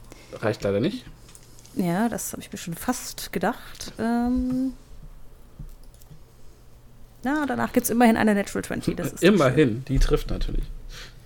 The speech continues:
Speaker 2: So, dann. Jetzt sind hier sehr viele Zahlen aufgetaucht, alles klar.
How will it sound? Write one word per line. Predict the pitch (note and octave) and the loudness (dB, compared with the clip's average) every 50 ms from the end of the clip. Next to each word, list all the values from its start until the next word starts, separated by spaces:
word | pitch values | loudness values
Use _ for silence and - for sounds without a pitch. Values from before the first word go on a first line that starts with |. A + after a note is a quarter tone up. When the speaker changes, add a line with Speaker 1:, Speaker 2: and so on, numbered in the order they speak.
| - - - - - - - - | -18 -18 -18 -18 -18 -14 -8 -4
Speaker 2:
So, | G3 F#3+ F#3+ G#3+ G3+ F3 - - - | -2 0 0 0 0 -2 -4 -4 -2
dann. | F#3 F3+ F3+ F#3+ A3 A#3+ B3+ - - - - - - - - - - - - - - - - - - - - - - - - - - - - - - - - - - - - - - - - - - - | 0 0 0 0 -2 -2 -4 -4 -8 -12 -16 -16 -16 -18 -18 -20 -20 -20 -20 -20 -20 -20 -20 -20 -20 -20 -20 -20 -16 -14 -14 -14 -14 -16 -20 -20 -20 -20 -20 -20 -20 -20 -20 -20 -20 -20 -20 -20 -10 -6
Jetzt | G3+ F#3 G3 G#3 G3+ - | 2 6 6 6 6 4
sind | F#3+ F3 | 2 2
hier | - F3+ | 2 0
sehr | D#3 D#3+ E3 F3+ F3 | 2 6 6 6 6
viele | - - E3+ E3+ - | 4 2 -2 -2 -2
Zahlen | - F#3+ E3+ E3 E3+ - | 0 2 2 2 2 2
aufgetaucht, | - F3+ - - G#3 - A3+ A3+ C4+ - - | 0 0 0 0 2 2 2 2 2 2 0
alles | - - E3+ F3 - | 0 2 2 0 -2
klar. | - - G3+ F#3+ G3 A3+ C#4+ | -2 0 0 2 2 2 2